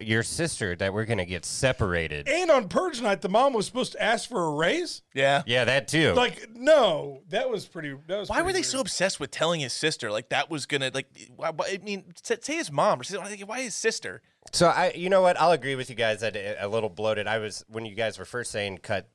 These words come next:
Speaker 1: cut some time, I was like, "What would you cut?" There is a lot of establishing at the beginning, going between Frank Grillo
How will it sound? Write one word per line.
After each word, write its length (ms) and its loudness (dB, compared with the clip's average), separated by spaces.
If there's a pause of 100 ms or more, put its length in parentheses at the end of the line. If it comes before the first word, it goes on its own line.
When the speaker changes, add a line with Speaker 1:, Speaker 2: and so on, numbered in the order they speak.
(140)
Speaker 1:
cut 160 -2
some 160 -10
time, 220 -4
I 40 -2
was 100 -4
like, 120 -4
"What 140 -4
would 100 -4
you 80 -4
cut?" 320 -2
There 220 2
is 140 0
a 60 2
lot 460 2
of 140 -4
establishing 680 -4
at 120 -8
the 40 -20
beginning, 440 -4
going 260 0
between 360 -4
Frank 280 0
Grillo 520 -2